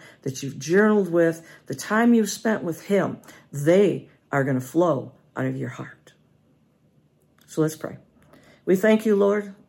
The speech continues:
that my message is heard, and we thank you that these people will see the importance, especially in these end times,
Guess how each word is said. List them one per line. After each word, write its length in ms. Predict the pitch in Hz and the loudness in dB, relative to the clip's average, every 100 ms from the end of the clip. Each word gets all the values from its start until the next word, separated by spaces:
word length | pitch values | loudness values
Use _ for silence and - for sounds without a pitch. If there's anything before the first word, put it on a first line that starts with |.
| _ _ _ _ _ | _ _ _ _ _
that 180 | 156 160 | -2 0
my 160 | 156 160 | 2 4
message 420 | 165 185 214 190 | 2 0 -4 -4
is 240 | 185 180 | -4 -4
heard, 340 | 180 180 185 - _ _ _ _ - | -4 -2 -4 -10 _ _ _ _ -2
and 160 | 156 160 | 0 4
we 140 | 208 | 4
thank 360 | 202 190 196 208 | 4 2 2 0
you 140 | 208 | 0
that 240 | 170 180 | 0 -2
these 220 | 175 190 190 | -2 -4 -2
people 320 | 202 190 180 | -4 -2 -2
will 140 | 156 | -2
see 680 | 147 - - - 214 220 214 | -4 -10 -10 -6 -2 -2 -2
the 240 | 196 185 | 0 0
importance, 760 | 165 160 - 202 190 156 151 - | -2 -6 -2 0 0 -2 -6 -10
especially 720 | 139 - - 208 220 220 240 220 | -14 -10 -6 -2 -2 -2 -2 0
in 80 | |
these 220 | 214 196 185 | 2 0 -2
end 240 | 180 185 | -8 -6
times, 420 | 160 160 127 - | -6 -6 -10 -16